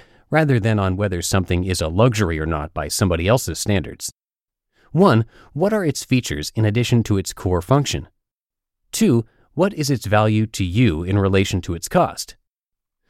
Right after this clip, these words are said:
Three, what is its overall cost in relation to your living expenses? Take cars, for example.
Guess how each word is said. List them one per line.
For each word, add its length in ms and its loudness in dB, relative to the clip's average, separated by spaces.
Three, 360 2
what 300 4
is 220 -2
its 220 -8
overall 480 0
cost 420 -4
in 160 0
relation 480 2
to 120 -2
your 80 2
living 240 2
expenses? 640 -6
Take 320 0
cars, 360 4
for 200 -4
example. 460 -2